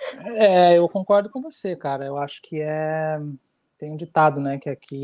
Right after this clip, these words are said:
se fala que, é, pra criar uma, um ser humano, né, uma criança,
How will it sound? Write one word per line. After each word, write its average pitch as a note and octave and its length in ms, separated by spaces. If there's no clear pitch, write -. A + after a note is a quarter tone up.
se - 280
fala C#3+ 300
que, C3 840
é, B2+ 420
pra C#3 160
criar D3 440
uma, C#3 520
um D3 140
ser D3+ 300
humano, D3 340
né, C3+ 100
uma C3+ 120
criança, D#3+ 760